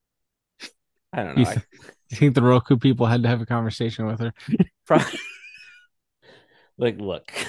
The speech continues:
Speaker 2: A lot of
Speaker 1: we need,
Speaker 2: Japanese businessmen.
Speaker 1: we need, we need you in a dress. <laughs> We need you in a dress and the
Speaker 2: <laughs>
Speaker 1: thickest, reddest lipstick anyone has ever worn."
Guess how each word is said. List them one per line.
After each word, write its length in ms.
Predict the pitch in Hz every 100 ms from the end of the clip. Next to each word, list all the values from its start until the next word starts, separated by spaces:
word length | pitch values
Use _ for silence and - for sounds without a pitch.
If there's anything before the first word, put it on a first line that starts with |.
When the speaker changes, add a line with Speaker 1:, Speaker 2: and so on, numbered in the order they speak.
| - - - - _ _ -
Speaker 2:
A 20 |
lot 120 | 139 113
of 60 |
Speaker 1:
we 0 |
need, 60 | 101
Speaker 2:
Japanese 540 | 117 151 123 110 98
businessmen. 680 | - 113 101 110 - 113 110 - -
Speaker 1:
we 100 | 135
need, 200 | 143 139
we 120 | 131
need 180 | 131 117
you 100 | 110
in 60 | 92
a 60 |
dress. 640 | 90 73 - - - - -
<laughs> 60 | 208 - 254 - - 233 254 - 226 _ -
We 100 | 151
need 100 | 160
you 60 | 156
in 60 |
a 20 | 139
dress 380 | 120 120 120 233 -
and 220 | 247 110
the 80 | 113
Speaker 2:
<laughs> 200 | 226 -
Speaker 1:
thickest, 440 | 135 - 131 -
reddest 400 | - 113 107 -
lipstick 540 | 110 - - - 92 -
anyone 320 | 101 95 92
has 120 | 101 98
ever 220 | 98 85
worn." 400 | 85 - 80